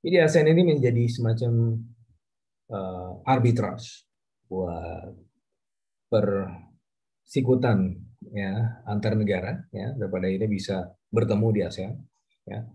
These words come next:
Dan asean sekarang in the driver's seat, gitu ya, yang menjadi supirnya ini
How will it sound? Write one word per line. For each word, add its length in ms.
Dan 360
asean 320
sekarang 320
in 160
the 160
driver's 400
seat, 240
gitu 240
ya, 240
yang 120
menjadi 360
supirnya 480
ini 80